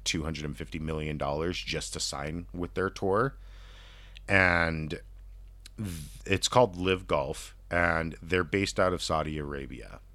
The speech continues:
And so they've always gotten a lot of heat because we know Saudi Arabia is a terrible country.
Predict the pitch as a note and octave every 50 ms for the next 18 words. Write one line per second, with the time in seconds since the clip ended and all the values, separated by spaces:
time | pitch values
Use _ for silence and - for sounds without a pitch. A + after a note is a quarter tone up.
0 | - - F2 E2 - - E2 D#2+ F2+ G2 G2+ A2 - F2+ A2 G#2 F2+ F#2 F#2+ F#2
1 | F2 F2+ E2+ E2+ F2 F2+ F#2 F#2+ - - - B2+ G2 D#2 - - - F#2 D#2+ -
2 | - F2+ E2 E2 D#2 D2+ D#2+ E2+ D#2+ E2+ E2+ D#2+ - - E2 D2 D2+ D2+ D#2 D2+
3 | D2+ D2 C#2+ C#2+ C#2 C2 C#2 E2 E2+ E2+ D2+ - - - B1+ C#2+ D#2 D2 D2 -
4 | - D2+ C#2+ D2 - - C2+ C#2 D#2